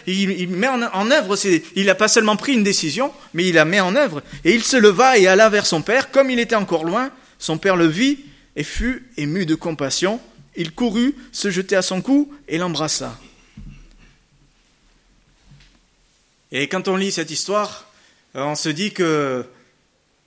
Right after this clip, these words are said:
ce père fait preuve d'un, d'un amour immense. Et on, on, on, ça nous aurait pas beaucoup étonné. Ça nous aurait étonné que cette histoire soit, soit, soit dans la Bible, si elle avait été écrite comme ça. Le père le vit de loin,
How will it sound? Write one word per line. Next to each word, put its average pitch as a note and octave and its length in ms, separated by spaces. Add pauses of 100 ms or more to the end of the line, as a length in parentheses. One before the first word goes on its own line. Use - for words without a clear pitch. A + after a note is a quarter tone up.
(960)
ce - 180
père F#3 240
fait D#3 140
preuve E3+ 280
d'un, D3+ 100
d'un D3 420
amour D#3 400
immense. C#3 580 (640)
Et D3 560
on, C#3 140
on, D#3 100 (160)
on, D#3 120 (460)
ça - 140
nous G#3+ 240
aurait A#3 160
pas B3 140
beaucoup B3+ 280
étonné. A#3+ 520 (880)
Ça - 180
nous F3 160
aurait F#3+ 140
étonné G3 260
que - 60
cette F3+ 160
histoire F#3 340
soit, D#3 280
soit, D3+ 340
soit C#3+ 180
dans C#3 80
la C#3 120
Bible, B3+ 280
si - 140
elle E3+ 100
avait D#3+ 180
été E3+ 200
écrite F3+ 240
comme D#3 160
ça. A3+ 360 (580)
Le G3 160
père B3 340
le G#3+ 120
vit A3 220
de G#3+ 80
loin, G#3 360